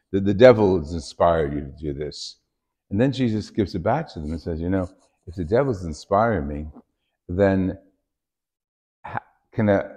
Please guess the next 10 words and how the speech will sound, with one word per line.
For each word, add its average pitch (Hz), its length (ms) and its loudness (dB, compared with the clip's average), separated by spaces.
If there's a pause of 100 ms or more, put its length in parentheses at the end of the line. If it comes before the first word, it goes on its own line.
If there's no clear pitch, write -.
a 98 40 2
devil 127 880 6
inspire 98 540 6
a 82 80 0
devil? 107 440 4 (920)
Can 92 120 0
Beelzebub 110 800 6 (500)
drive 104 300 4
out 101 240 2 (1080)
Beelzebub?" 101 800 4